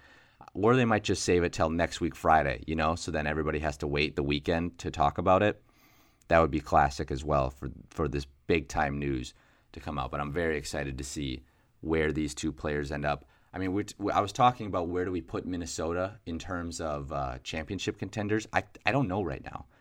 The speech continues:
because there's a huge player in play that could go to any one of these teams. It's hard to rank where these, uh, title contenders could be for next season when you've got a guy like Kevin Durant still on the market, not sure where he could end up.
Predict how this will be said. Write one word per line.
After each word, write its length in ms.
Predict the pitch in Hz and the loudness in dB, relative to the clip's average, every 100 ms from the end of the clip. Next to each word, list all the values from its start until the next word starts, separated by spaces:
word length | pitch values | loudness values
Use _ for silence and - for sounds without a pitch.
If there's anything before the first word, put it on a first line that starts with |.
| _ _ - | _ _ -8
because 320 | 98 113 98 | 2 2 2
there's 260 | - 101 90 | 2 2 2
a 60 | |
huge 640 | - - 113 120 120 - - | -6 -4 0 2 2 -2 -12
player 540 | - 101 90 78 71 - _ _ - | 0 4 4 4 0 -6 _ _ -2
in 220 | 92 85 | -2 -2
play 480 | - 90 80 67 69 _ - _ - | -2 0 2 0 -6 _ -20 _ -4
that 140 | 78 | -2
could 160 | 87 80 | -2 0
go 120 | 82 | 0
to 120 | - | 0
any 140 | 78 | -2
one 160 | 73 73 | -2 -2
of 60 | 65 | -4
these 180 | 65 | -6
teams. 300 | - 60 - | -8 -12 -10
It's 120 | - - | -12 -2
hard 320 | 92 95 95 | 2 2 2
to 160 | 92 | -6
rank 380 | 80 85 80 73 _ _ _ - | -4 -2 -4 -8 _ _ _ -6
where 340 | 78 76 78 | -2 0 -2
these, 380 | 71 73 71 71 | -2 -4 -4 -2
uh, 240 | 71 67 65 | -2 -2 -2
title 280 | - 78 78 | -2 -2 -2
contenders 520 | 73 69 76 76 78 | -6 -6 -4 -4 -6
could 220 | - 69 | -6 -4
be 180 | 73 76 | -2 -4
for 180 | - 95 | -4 -2
next 260 | 95 - | 0 -2
season 460 | - 104 104 107 110 _ _ _ _ - | -2 -2 0 -4 -6 _ _ _ _ -6
when 200 | 87 85 | -2 -2
you've 140 | 78 | -2
got 200 | 90 76 | 2 2
a 40 | 73 | 4
guy 200 | 71 69 | 0 0
like 180 | 69 | -2
Kevin 240 | - 71 69 | -4 -4 -4
Durant 340 | 65 65 62 | -2 -4 -6
still 220 | - 78 | -4 -2
on 160 | 71 67 | 0 -2
the 60 | 67 | -2
market, 480 | 65 64 69 57 _ _ _ | -2 -2 -6 -8 _ _ _
not 260 | 78 78 65 | -2 0 0
sure 240 | - 71 | -4 -2
where 140 | 64 58 | -2 -4
he 120 | 69 | -8
could 180 | - 57 | -8 -8
end 200 | 52 50 | -8 -10
up. 220 | 50 | -14